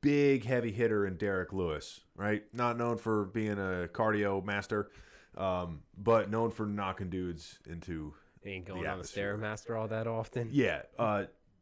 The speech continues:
Speaker 1: scary, scary guy to fight for anybody. Um, Ilir Latifi spent most of his career, if not all of his career, at two oh five.
Speaker 2: That's interesting.
Speaker 1: He's built like a brick shithouse.
Speaker 2: Yeah, yeah,
Speaker 1: Uh,
Speaker 2: yeah.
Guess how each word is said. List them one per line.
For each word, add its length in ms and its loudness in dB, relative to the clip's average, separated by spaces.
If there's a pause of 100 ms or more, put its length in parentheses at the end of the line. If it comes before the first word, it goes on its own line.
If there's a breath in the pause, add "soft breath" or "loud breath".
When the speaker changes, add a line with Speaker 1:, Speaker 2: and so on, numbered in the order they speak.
(260)
Speaker 1:
scary, 480 6
scary 340 4
guy 120 6
to 60 -4
fight 320 -4
for 160 -4
anybody. 460 -6 (260)
Um, 440 0 (1160)
Ilir 340 8
Latifi 560 2
spent 440 0 (100)
most 500 4
of 140 2
his 540 2
career, 460 2
if 100 0
not 160 2
all 160 6
of 60 4
his 100 -2
career, 260 2
at 100 -6
two 140 0
oh 40 -2
five. 340 -4 (500 soft breath)
Speaker 2:
That's 160 -8
interesting. 400 -14
Speaker 1:
He's 180 2
built 260 8
like 160 4
a 40 -12
brick 240 0
shithouse. 600 -2
Speaker 2:
Yeah, 160 -6
yeah, 160 -4
Speaker 1:
Uh, 220 0
Speaker 2:
yeah. 40 -4